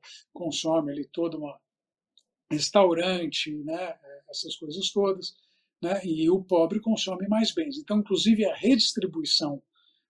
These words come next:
da carga tributária do segmento industrial para o segmento de serviço, basicamente harmonizando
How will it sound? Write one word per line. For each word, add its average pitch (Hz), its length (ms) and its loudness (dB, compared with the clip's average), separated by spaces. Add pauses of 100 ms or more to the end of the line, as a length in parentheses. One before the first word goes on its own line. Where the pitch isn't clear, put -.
da 156 180 0
carga 208 400 6
tributária 185 880 -2 (440)
do 156 300 2
segmento 190 640 0
industrial 165 560 -4
para 156 100 -14
o - 20 -6
segmento 160 300 -4
de - 60 0
serviço, 160 400 -2 (240)
basicamente 165 500 -6 (180)
harmonizando 196 1120 6